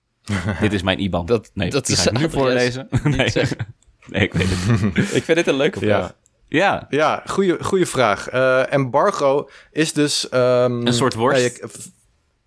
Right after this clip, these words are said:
Speaker 1: een soort worst. Nee, gast, what the fuck?
Speaker 2: Oké.
Speaker 1: Hey, als we, als wij, wij krijgen voor ons werk, eh,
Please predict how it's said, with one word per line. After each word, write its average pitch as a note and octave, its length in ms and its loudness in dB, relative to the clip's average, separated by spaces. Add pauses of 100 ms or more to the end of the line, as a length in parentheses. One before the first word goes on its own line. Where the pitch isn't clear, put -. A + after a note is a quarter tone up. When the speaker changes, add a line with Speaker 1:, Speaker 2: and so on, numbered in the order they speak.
(180)
Speaker 1:
een C#3 120 4
soort - 380 -2
worst. - 240 -8
Nee, F2 200 0
gast, - 240 -2
what G2 140 0
the - 80 -10
fuck? - 200 0
Speaker 2:
Oké. G3 60 4 (380)
Speaker 1:
Hey, B2+ 240 0
als C#3+ 180 -2
we, D3+ 80 0
als - 180 -2
wij, D3 280 2
wij D#3 100 2
krijgen D#3+ 380 0
voor D3 120 2
ons B2 160 2
werk, C3 280 0
eh, G#2+ 500 2